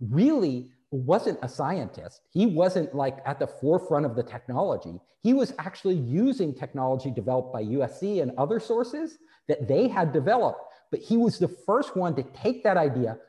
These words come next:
visualize it, put it out there on Kickstarter for the real world to see, and then start it moving. And he got moving so fast that his company sold for billions of dollars before he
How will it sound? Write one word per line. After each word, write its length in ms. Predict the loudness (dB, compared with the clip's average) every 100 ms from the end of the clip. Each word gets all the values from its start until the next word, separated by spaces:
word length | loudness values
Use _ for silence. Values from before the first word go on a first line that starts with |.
| _ -6
visualize 800 | 2 2 4 4 4 2 0
it, 180 | -4 -6 -14 _ -2
put 180 | 2 4
it 100 | 4
out 240 | 4 4
there 160 | 4 4
on 140 | 2
Kickstarter 580 | -2 -6 -6 -4 -2 -2 0
for 80 | 2
the 80 |
real 320 | 2 4 4 6
world 340 | 6 4 2
to 60 | -2
see, 340 | -2 -4 -6 -10 _ _ -4
and 200 | -2 2
then 280 | 4 4 -2 -12 -20
start 580 | -18 -4 0 0 0 -6
it 160 | -8 -4
moving. 540 | -4 -2 -4 -8 -12 _ _ -10
And 100 | -6
he 160 | -2 0
got 260 | 0 -2 -2
moving 300 | 0 0 -2
so 260 | 2 2
fast 540 | 2 -2 -2 -4 -8 -20 _ _ _
that 140 | -2 0
his 240 | 0 -2
company 460 | -2 -4 -2 -4 -4
sold 320 | 0 0 0
for 120 | -2
billions 440 | 0 2 2 2 0
of 80 |
dollars 360 | 2 2 2 0 -4
before 320 | -4 -2 -2
he 220 | -2